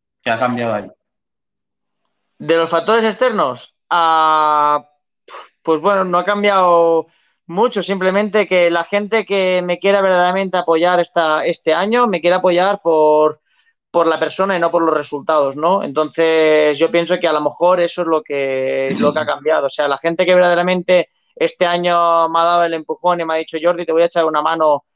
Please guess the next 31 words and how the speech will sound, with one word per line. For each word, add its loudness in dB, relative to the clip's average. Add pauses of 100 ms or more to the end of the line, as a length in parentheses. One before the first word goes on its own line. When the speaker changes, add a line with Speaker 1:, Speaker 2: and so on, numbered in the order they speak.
(420)
Speaker 2:
ah, 0
en -6
todo", 2
es 2
porque -2
quiere 0
a 0
Jordi 0
Gamito, -2
no -2
quiere 2
al -2
tercer -2
podium 0
de 4
U 2
T -4
M 2
B 2
de 2
Jordi 2
Gamito 0
ni 0
al -2
tercera -2
plaza 0
de 0
Ultra -4
Pirineo. 0
O -8
sea, -2